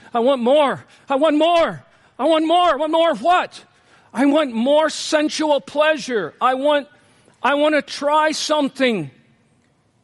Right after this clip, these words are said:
"I'm gonna try a new kind of impurity." It says, "Every kind of impurity." They have given themselves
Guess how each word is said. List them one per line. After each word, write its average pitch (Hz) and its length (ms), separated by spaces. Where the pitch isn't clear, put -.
"I'm 294 80
gonna 311 180
try 302 300
a 294 140
new 311 480
kind 277 400
of 214 100
impurity." 220 640
It 269 120
says, 294 240
"Every 269 600
kind 262 500
of 220 140
impurity." 226 760
They 254 140
have 185 260
given 311 340
themselves 220 720